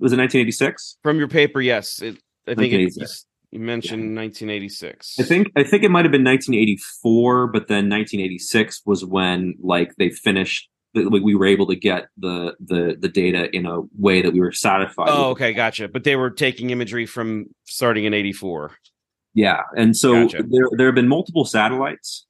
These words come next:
Speaker 1: Um, so there was the, you know, the, obviously they're numbered. So you have, like, Landsat four, Landsat,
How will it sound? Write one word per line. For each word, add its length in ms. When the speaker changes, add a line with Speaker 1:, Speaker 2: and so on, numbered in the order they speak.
Speaker 1:
Um, 640
so 480
there 260
was 600
the, 420
you 80
know, 160
the, 220
obviously 360
they're 160
numbered. 460
So 100
you 40
have, 40
like, 140
Landsat 380
four, 380
Landsat, 360